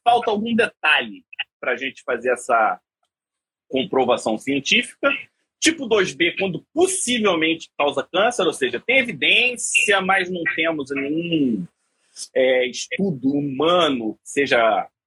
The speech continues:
contundente e categórico. Tipo três, quando não se classifica como oncogênico. E tipo quatro é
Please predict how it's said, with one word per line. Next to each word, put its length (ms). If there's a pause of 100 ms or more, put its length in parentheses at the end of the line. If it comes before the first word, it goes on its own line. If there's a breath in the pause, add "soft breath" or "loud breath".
(100)
contundente 880
e 20
categórico. 840 (280)
Tipo 320
três, 360
quando 280
não 320
se 180
classifica 680 (100)
como 320
oncogênico. 600
E 40
tipo 280
quatro 520
é 140